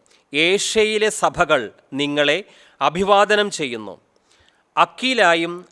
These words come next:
പ്രിസ്കായും അവരുടെ വീട്ടിലുള്ള സഭയും കർത്താവിൽ നിങ്ങളെ ഹൃദയപൂർവ്വം അഭിവാദനം ചെയ്യുന്നു.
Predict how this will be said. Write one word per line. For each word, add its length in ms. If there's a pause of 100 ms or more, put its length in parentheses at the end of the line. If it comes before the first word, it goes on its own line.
(240)
പ്രിസ്കായും 680 (380)
അവരുടെ 300 (100)
വീട്ടിലുള്ള 500 (360)
സഭയും 440 (580)
കർത്താവിൽ 560 (360)
നിങ്ങളെ 340 (440)
ഹൃദയപൂർവ്വം 840 (280)
അഭിവാദനം 640
ചെയ്യുന്നു. 340